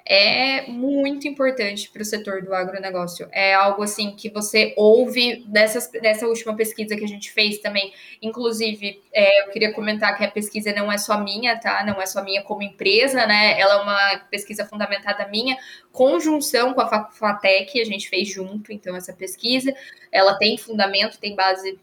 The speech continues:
toda na parte teórica, né? Já era um es-, um esperado, um estudo de caso um pouco mais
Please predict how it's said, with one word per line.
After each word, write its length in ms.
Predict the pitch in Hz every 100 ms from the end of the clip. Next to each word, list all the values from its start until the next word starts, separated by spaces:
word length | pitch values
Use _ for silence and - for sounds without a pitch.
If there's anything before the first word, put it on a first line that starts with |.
| _ -
toda 220 | 214 277
na 100 | 262
parte 340 | 226 208 -
teórica, 580 | - 202 190 208 233 220
né? 160 | 202 202
Já 120 | 202
era 320 | 196 196 226
um 180 | 226 214
es-, 240 | 202 - _
um 160 | 190 185
esperado, 680 | 202 - 202 190 202 208
um 60 | 202
estudo 340 | 202 - 214 208
de 140 | -
caso 400 | - 196 196 208
um 60 | 190
pouco 220 | 208 214
mais 180 | 202